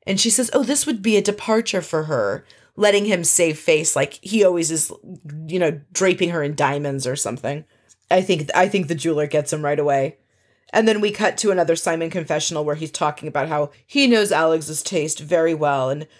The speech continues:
over the eight years that they've been together, really their tastes have molded. And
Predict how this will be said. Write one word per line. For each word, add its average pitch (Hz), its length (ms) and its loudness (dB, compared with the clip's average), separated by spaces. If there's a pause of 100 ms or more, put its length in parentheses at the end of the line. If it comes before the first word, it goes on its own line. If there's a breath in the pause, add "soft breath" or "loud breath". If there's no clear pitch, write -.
(220 soft breath)
over 220 220 4
the 196 100 0
eight 185 220 2
years 180 260 -2
that 160 160 -6
they've 160 220 0
been 151 160 0
together, 156 460 0
really 185 280 2
their 143 280 2
tastes 156 380 0
have 131 220 -2
molded. 139 580 0
And 117 220 -4